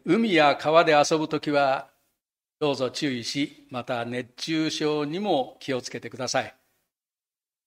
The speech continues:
教会の庭は草や花、トマト、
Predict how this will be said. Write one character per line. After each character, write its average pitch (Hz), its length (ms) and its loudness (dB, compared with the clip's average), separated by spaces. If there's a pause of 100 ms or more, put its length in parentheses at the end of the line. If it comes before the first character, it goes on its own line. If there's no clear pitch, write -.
(120)
教 202 200 4
会 202 220 6
の 180 140 6
庭 170 280 4
は 156 340 0 (640)
草 147 220 0
や 117 180 0
花、 123 440 -4 (720)
ト 220 100 0
マ 160 180 2
ト、 - 320 -14